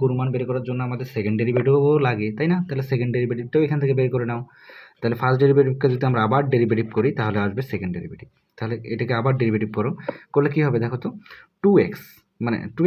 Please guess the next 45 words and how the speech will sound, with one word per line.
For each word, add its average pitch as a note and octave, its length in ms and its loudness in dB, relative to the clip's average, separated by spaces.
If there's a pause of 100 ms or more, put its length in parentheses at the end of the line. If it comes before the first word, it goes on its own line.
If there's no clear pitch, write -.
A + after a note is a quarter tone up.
এক্স - 100 -6 (100)
না, B2+ 60 0 (400)
এই A2 80 -4
যে A2 60 -2 (120)
টু B2+ 60 0 (100)
বাইরে, F#2+ 280 0
টু B2 120 -2
হচ্ছে B2 240 -6
কনস্ট্যান্ট A#2 380 -2
বাইরে, F#2+ 180 -2 (120)
cos C3+ 240 4
x C3+ 100 -2
কে C#3+ 120 0
করলে C3+ 200 2
হবে C3 140 2 (160)
মাইনাস F#2+ 440 -2 (840)
sin F2 220 -6 (120)
x, - 20 -16 (160)
তাই C3+ 160 -2
না? G#3+ 60 2 (360)
এখানে C3+ 220 0
দেখো C#3+ 220 0
মাইনাস A2+ 360 0
সিক্স G#2+ 160 -4 (100)
বাইরে। F2 260 -4 (540)
ওকে, A2 240 -4 (340)
এটা C#3+ 160 4
আবার D#3+ 180 2
দেখো D3+ 180 -2
কি F3+ 100 2
সূত্র E3 220 0
পড়ে D#3+ 160 4
গেছে? E3 120 0 (120)
ইউভি D3 280 4
সূত্র D#3 220 -4
পড়ে D3+ 140 2
গেছে D3 200 -2
না? - 40 -2 (460)
মানে A#2+ 200 -2
কনস্ট্যান্ট C#3 380 -2
বাইরে C3 160 2
দেওয়ার C#3 180 2
পর D3+ 140 0
দেখো C3+ 200 2
এটাকে - 220 -4